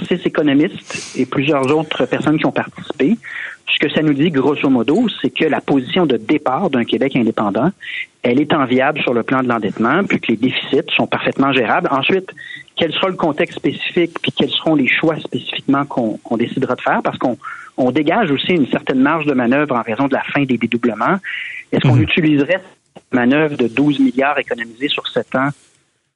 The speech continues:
Speaker 1: pour accélérer l'économie, pour influencer dans un sens ou dans un autre, euh, certaines orientations politiques ? Évidemment, là, ce, c'est un tout autre exercice.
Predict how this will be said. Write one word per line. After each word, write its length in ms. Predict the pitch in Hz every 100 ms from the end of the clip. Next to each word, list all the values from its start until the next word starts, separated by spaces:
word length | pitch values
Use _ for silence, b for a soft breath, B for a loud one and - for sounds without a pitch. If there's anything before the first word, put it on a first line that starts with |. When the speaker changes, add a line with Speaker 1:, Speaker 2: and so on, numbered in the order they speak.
| _
Speaker 1:
pour 220 | - 123
accélérer 560 | 131 - 160 135 127 165
l'économie, 680 | 151 - 123 113 123 180 185
pour 240 | - 120
influencer 540 | 123 - 127 117 - 156
dans 220 | 123 117
un 100 | 117 - _ _ _ -
sens 200 | 143 151 -
ou 60 |
dans 200 | 123 120
un 140 | 113 117
autre, 360 | 139 143 - B B B B B _ -
euh, 100 | 117 -
certaines 300 | 131 147 135
orientations 440 | 117 120 117 -
politiques ? 380 | 156 113 - 170 170 -
Évidemment, 320 | 127 135 165
là, 140 | 170 175 -
ce, 60 | 170
c'est 220 | - 139
un 40 |
tout 340 | - - 175 180
autre 180 | 170
exercice. 480 | 127 113 117 131 214